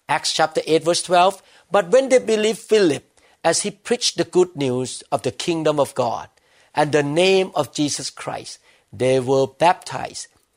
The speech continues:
both men and women." But not only men, but also women. The Ethiopian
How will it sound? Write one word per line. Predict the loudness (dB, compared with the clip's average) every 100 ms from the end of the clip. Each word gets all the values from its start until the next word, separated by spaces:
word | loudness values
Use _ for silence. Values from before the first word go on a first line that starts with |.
| _
both | 0 4 4 2
men | -4 -2 -2 -6 -18 _ _
and | -6 -6 -4
women." | -8 -8 -14 -20 _ _ -6
But | -6 -6 _ _ _
not | -2 0 2
only | 2 2 2
men, | 0 -4 -6 -20 _ -16
but | -4
also | 0 0 0
women. | -2 -4 -10 -12 -20 _ _ _ _ _ _
The | 0 2
Ethiopian | 2 0 2 2 2 2 0